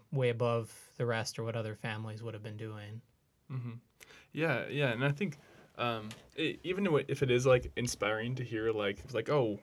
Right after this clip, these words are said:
Speaker 2: you know, we did this or we did that,"
Speaker 1: Mm-hmm.
Speaker 2: like, even just the, 'cause I think that's kinda it for me too, is like, "Oh, we just, we just showed up,"
Speaker 1: Mm-hmm.
Speaker 2: you know, we just did the things, and, um, you know,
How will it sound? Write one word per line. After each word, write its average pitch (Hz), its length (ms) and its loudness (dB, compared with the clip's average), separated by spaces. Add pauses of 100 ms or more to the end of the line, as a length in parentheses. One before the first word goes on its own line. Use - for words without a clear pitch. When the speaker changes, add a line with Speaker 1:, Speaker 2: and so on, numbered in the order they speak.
Speaker 2:
you - 80 -12
know, 101 160 -8 (280)
we 120 120 -2
did 117 200 -4
this 120 240 -2
or 117 60 -2
we 117 80 0
did 110 180 -4
that," 113 280 2
Speaker 1:
Mm-hmm. 131 240 0
Speaker 2:
like, 117 220 0
even 185 220 -2
just 143 220 -2
the, 107 180 2
'cause - 160 -6 (100)
I 123 60 -4
think 143 300 -4
that's 117 200 -4
kinda 107 340 -2 (100)
it 98 100 -6
for - 120 -18
me 107 140 -10
too, 165 160 -6
is 123 100 -8
like, 113 160 -4
"Oh, 202 100 -2
we 120 120 0
just, 123 220 -6 (800)
we - 80 2
just - 100 2
showed 135 180 4
up," 165 220 0 (240)
Speaker 1:
Mm-hmm. 139 160 4 (120)
Speaker 2:
you 104 80 -8
know, 156 200 -4
we 120 80 -6
just 120 240 -8 (160)
did 120 180 2
the 131 100 0
things, 131 440 -6 (640)
and, 110 340 -4
um, 101 320 -8 (800)
you 107 80 -8
know, 101 200 -4